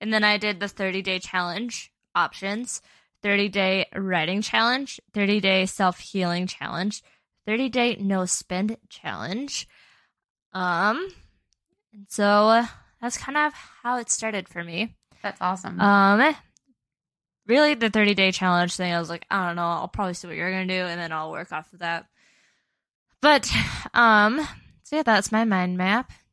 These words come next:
Speaker 1: you want me to go into it? Or
Speaker 2: I
Speaker 1: do you
Speaker 2: like that. If you want to, sure.
Speaker 1: Okay. So, uh, are we sharing goals? What are we doing?
Speaker 2: So, well, I have just some basic goal concepts,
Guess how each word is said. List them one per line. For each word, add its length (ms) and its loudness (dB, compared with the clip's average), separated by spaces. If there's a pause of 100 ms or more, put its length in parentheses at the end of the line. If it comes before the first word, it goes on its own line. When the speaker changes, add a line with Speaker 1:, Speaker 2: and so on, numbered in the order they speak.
(800)
Speaker 1:
you 40 -2
want 120 0
me 60 -2
to 40 -4
go 160 -2
into 360 -4
it? 140 -6
Or 40 2
Speaker 2:
I 60 6
Speaker 1:
do 60 4
you 40 0
Speaker 2:
like 300 2
that. 320 0
If 200 -2
you 120 2
want 280 6
to, 140 0
sure. 480 2 (220)
Speaker 1:
Okay. 360 2 (960)
So, 200 0
uh, 440 6 (400)
are 100 0
we 80 2
sharing 580 -4
goals? 420 -6
What 140 -8
are 60 -6
we 120 -6
doing? 380 -8 (380)
Speaker 2:
So, 420 4
well, 420 4 (460)
I 120 4
have 380 2
just 240 -4
some 220 0
basic 600 -4 (400)
goal 260 -8
concepts, 640 0